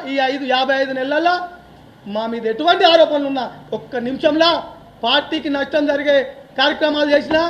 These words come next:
కరీంనగర్ నగరపాలక సంస్థ ప్రజలకు నష్టం జరిగే కార్యక్రమాలు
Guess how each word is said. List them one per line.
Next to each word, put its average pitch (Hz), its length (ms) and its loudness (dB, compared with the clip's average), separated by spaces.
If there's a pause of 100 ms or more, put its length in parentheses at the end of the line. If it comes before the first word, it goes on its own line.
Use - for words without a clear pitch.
(880)
కరీంనగర్ 294 600 0
నగరపాలక 294 460 0
సంస్థ 294 260 -2
ప్రజలకు 285 340 -2
నష్టం 285 300 -4
జరిగే 285 200 0 (380)
కార్యక్రమాలు 294 460 0